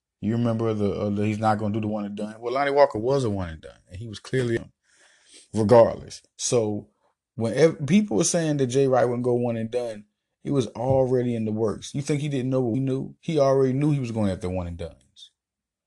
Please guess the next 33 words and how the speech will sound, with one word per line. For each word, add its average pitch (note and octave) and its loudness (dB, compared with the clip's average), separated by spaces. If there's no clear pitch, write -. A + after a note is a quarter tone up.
He A2+ -4
already C3 4
knew C3+ 2
he A#2 0
was G#2+ -2
going G#2+ -2
after G2+ -4
one G#2 -2
and G2+ -2
dones. G2+ -6
Now, G2+ 0
Colin C#3 4
Gillespie D3+ 6
was B2 0
a A2 -2
result G#2 2
of A#2 4
us G#2 -4
not G2+ -4
getting F2+ -6
Lonnie G2 -2
Walker, F#2 -6
'cause F2 -10
once A#2 -6
he C3+ -4
went B2 -4
to A#2 -6
Miami, A#2 -4
they G2+ 2
went G#2 4
after G2 0
Colin F#2+ -2
Gillespie. F2 -8